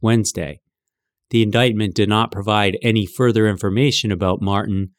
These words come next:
and online records do not list an attorney for him. Over the years,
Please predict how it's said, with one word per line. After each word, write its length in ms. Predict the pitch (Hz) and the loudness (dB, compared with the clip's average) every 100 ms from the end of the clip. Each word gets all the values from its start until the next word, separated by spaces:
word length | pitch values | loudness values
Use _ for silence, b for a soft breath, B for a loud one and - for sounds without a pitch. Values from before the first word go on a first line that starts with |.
| _ _ _ | _ _ _
and 160 | 107 - | -6 0
online 480 | 120 131 117 110 98 | 2 2 2 0 0
records 640 | 135 135 107 92 90 - | 0 0 -4 -4 -6 -4
do 140 | 110 | -2
not 260 | 104 104 101 | 0 -2 -2
list 400 | 113 131 - - | 0 0 0 -4
an 120 | 107 | -4
attorney 420 | 95 - 131 110 | -4 0 0 0
for 160 | 87 87 | -2 -8
him. 320 | 80 82 76 _ _ _ - | -6 -6 -8 _ _ _ 2
Over 220 | 127 113 | 2 2
the 120 | 107 | 0
years, 580 | 98 127 113 101 - | 2 4 6 4 0